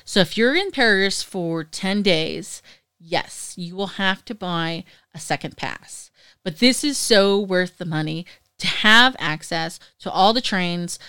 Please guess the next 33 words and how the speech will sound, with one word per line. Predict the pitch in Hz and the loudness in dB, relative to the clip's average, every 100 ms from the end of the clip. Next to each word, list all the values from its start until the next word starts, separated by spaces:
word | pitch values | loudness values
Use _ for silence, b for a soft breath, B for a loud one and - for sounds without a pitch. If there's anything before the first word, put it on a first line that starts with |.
| B | B
the | 185 | -4
metros, | 175 170 165 170 170 170 165 | 0 0 -2 -4 -4 -4 -8
the | - 175 | -8 -4
R | 170 175 | -2 0
E | 190 | 0
Rs, | 170 151 156 160 - B B B | -2 -2 -4 -8 -12 B B B
and | 208 208 208 | 6 6 6
the | 185 | -2
bus | - - | -6 -6
line. | - 123 - - _ _ - B B B | -12 -12 -14 -20 _ _ -20 B B B
Major | 180 175 170 | -2 -2 -2
tip | 175 220 - | 0 -2 0
for | 240 | -2
this | 262 269 | 0 0
pass, | 277 262 302 - - | 2 4 2 -4 -12
bring | 185 190 208 262 285 | -10 -4 0 -2 0
a | 262 | -4
passport-sized | - - 214 247 - 330 - 262 254 277 - | -4 -2 0 -2 -4 -6 -2 0 0 -2 -6
picture | 330 - 196 | -6 -4 -4
of | 175 | -4
yourself | 165 160 180 160 156 B B B B | -4 -4 -2 -4 -4 B B B B
and | 175 - | -6 -2
everyone | 175 202 269 302 | 0 2 4 4
else | 349 320 - | 4 4 2
intending | 202 - 175 165 | -4 -2 -4 -4
to | 151 | -4
buy | 165 156 | -2 -2
this. | - - - - b b b | -4 -10 -12 -18 b b b
A | 180 | -8
photo | - 196 202 226 - | 4 6 8 6 4
is | 262 320 285 | 2 2 2
necessary, | 285 311 302 240 - 180 104 127 208 B B B _ | 2 2 0 -4 -2 -2 -2 -8 -12 B B B _
and | 240 254 302 339 | 6 6 4 -2